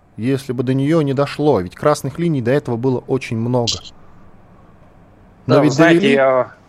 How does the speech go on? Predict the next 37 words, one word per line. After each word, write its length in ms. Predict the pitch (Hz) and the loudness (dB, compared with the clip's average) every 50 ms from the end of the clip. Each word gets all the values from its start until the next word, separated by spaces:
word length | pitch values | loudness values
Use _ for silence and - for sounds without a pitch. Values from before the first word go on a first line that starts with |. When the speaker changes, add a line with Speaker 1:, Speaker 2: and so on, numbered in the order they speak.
| _ _ - - _ - - - _ - - _ - - - - - - - - | _ _ -20 -20 _ -20 -20 -20 _ -20 -20 _ -20 -20 -20 -20 -20 -20 -16 -6
Speaker 2:
я 380 | 131 131 143 147 143 139 131 | -2 0 2 2 4 2 2
в 120 | - - - | 0 -4 -12
т-, 120 | - - - - - - - - - - | -16 -18 -18 -20 -20 -20 -20 -20 -16 -8
мы 200 | 156 160 180 185 160 | -4 -2 0 2 2
совершали 500 | - - 143 135 135 - - - - 131 | 2 2 0 0 0 0 0 0 0 0
ошибки, 380 | 127 - - 156 117 - - | 0 0 -2 -4 -4 -4 -4
это 160 | 117 104 - - | -4 -4 -4 -4
правда. 420 | - 143 131 120 98 98 98 90 104 | 0 0 0 0 -2 -6 -10 -12 -14
Мы 160 | 117 120 113 | -16 -14 -12
слишком 400 | - - 131 117 - - 117 113 | -8 -6 -4 -4 -2 -2 -4 -2
добрые. 460 | 104 120 113 101 104 104 98 95 95 - - - - - - - | -2 -2 -2 -2 -2 -4 -4 -4 -6 -12 -20 -20 -20 -20 -12 -6
Вот 200 | 117 117 113 - | -6 -4 -4 -4
американцы 540 | 117 117 113 120 117 135 123 120 - 120 104 | -2 -2 -2 -2 0 -2 -2 -2 -4 -8 -6
циничные, 760 | - - - 127 143 160 160 131 - - - 110 107 104 107 | -4 -2 -2 -2 -2 -2 -4 -4 -4 -6 -6 -6 -4 -4 -4
а 60 | 110 | -4
мы 120 | 113 117 107 | -4 -6 -8
слишком 380 | - - 123 - - 117 113 | -6 -4 -4 -4 -4 -2 -2
добрые. 340 | 110 117 110 110 - 113 101 - - - - - - - - - - - - - | -2 -2 -2 -2 -6 -8 -8 -8 -8 -10 -12 -16 -18 -18 -18 -18 -20 -20 -12 -6
Я 240 | 127 127 131 127 117 | -4 -2 0 0 -2
в 100 | - - | -2 -4
четырнадцатом 580 | - - - 175 156 151 123 - - 139 127 | -6 -4 -4 -4 -4 -4 -6 -6 -6 -6 -4
году 240 | 117 123 131 160 147 | -4 -2 -2 -2 -4
был, 360 | 123 113 139 139 135 123 120 | -2 -2 -2 -2 -2 -2 -2
э, 220 | 117 113 113 113 113 117 117 - | -2 -2 -4 -6 -10 -14 -16 -14
в 40 | 120 | -10
Луганске, 600 | 120 123 135 139 127 117 - - - 110 101 - - _ - | -8 -4 -2 -2 -2 -4 -6 -10 -10 -14 -14 -16 -20 _ -12
и 100 | 131 123 | -8 -2
я 160 | 135 147 139 | 0 0 0
помню 440 | 139 - 160 147 143 139 139 143 143 | 0 0 -2 -2 -2 -2 -4 -6 -4
не 140 | 147 156 170 | -4 -2 -2
эту 200 | 170 156 - 127 | -2 -2 -2 -6
фотографию, 600 | - - - 127 123 127 131 120 - - 107 101 - - _ - - - - - - - - - - - | -8 -6 -6 -4 -2 -2 -2 -2 -4 -10 -16 -18 -20 -20 _ -20 -20 -18 -18 -16 -16 -16 -18 -20 -16 -8
а 120 | - 135 135 | -4 -2 0
я 140 | 127 127 127 | 0 0 -2
помню 360 | 127 - 147 151 139 131 120 | -4 -4 -4 -4 -4 -6 -8
фотографию 600 | - - - 135 120 139 143 147 143 - - 120 | -8 -6 -4 -4 -2 0 -2 -2 -2 -4 -10 -10
священника, 960 | - - - 110 - - - 170 165 156 131 117 101 - 110 98 95 98 98 | -10 -8 -6 -4 -2 0 0 -2 -2 -4 -8 -10 -8 -4 -2 -2 -2 -4 -10